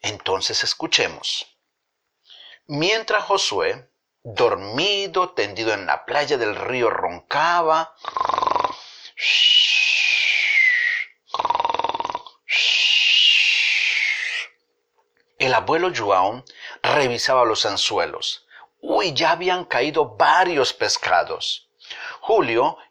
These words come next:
en tanto, se alejó hacia la orilla del monte para hacer sus necesidades fisiológicas. De pronto Julio gritó, "¡Ay, ay, ay, abuelito!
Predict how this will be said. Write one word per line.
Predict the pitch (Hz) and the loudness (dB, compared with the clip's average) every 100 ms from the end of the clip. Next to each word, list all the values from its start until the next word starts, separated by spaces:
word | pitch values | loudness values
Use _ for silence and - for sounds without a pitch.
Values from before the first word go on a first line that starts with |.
| - | -6
en | 127 - | -6 -4
tanto, | - 131 151 160 | 2 2 2 -2
se | - | 0
alejó | 107 101 - 120 139 147 113 | 0 -2 0 2 4 2 0
hacia | 107 110 | 0 0
la | 95 | 0
orilla | 95 139 175 185 | 0 -2 -2 0
del | 170 | 0
monte | 165 110 104 113 127 127 - - | 0 0 0 -2 -6 -6 -16 -6
para | - 107 | 0 2
hacer | 98 127 120 | 2 2 0
sus | - 113 | -2 -8
necesidades | 104 95 98 - 95 90 95 104 | -8 -6 -4 -4 -2 0 0 -2
fisiológicas. | 113 - 180 226 - - - - - _ _ | -4 0 2 0 -2 -8 -6 -8 -8 _ _
De | - 165 | -4 0
pronto | 214 214 190 | 2 2 0
Julio | 175 196 175 | 0 2 2
gritó, | 175 180 185 165 - - | 2 0 2 2 0 2
"¡Ay, | 254 262 269 262 254 226 - - | 4 4 4 2 2 0 -2 2
ay, | 285 285 285 277 - | 4 4 2 2 2
ay, | 330 302 | 4 6
abuelito! | 285 294 285 285 277 285 - 294 | 6 6 6 6 4 2 2 2